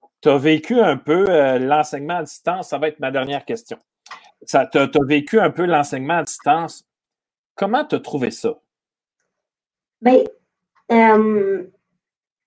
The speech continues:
Speaker 2: l'enseignement à distance, euh, c'était difficile l'année passée parce que,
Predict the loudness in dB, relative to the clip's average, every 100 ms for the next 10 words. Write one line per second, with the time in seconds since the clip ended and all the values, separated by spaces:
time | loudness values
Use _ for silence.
0 | _ _ _ 0 4 4 2 -2 -2 0
1 | 0 0 -6 -20 -8 -6 -2 -4 -6 -14
2 | _ -20 _ -4 0 0 -2 -4 -8 -12
3 | _ -8 -4 2 2 2 -6 -6 -2 2
4 | 4 4 2 2 0 0 0 0 2 2
5 | 0 -2 0 4 4